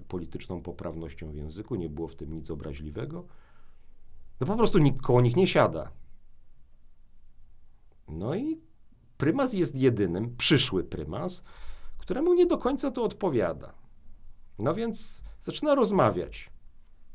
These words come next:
z innymi. Rozmawia z kolegą z Francji. No,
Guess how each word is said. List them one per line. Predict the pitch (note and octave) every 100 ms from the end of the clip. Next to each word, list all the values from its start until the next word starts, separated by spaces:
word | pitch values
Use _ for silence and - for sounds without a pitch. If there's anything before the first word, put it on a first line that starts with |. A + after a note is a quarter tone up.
| -
z | -
innymi. | G2+ F#2+ F2 D2 - - - - - - -
Rozmawia | F3 E3+ E3 C3
z | A#2
kolegą | - G#2 F#2+ F#2+
z | -
Francji. | G2+ G#2 A#2 G3+
No, | A3 G3+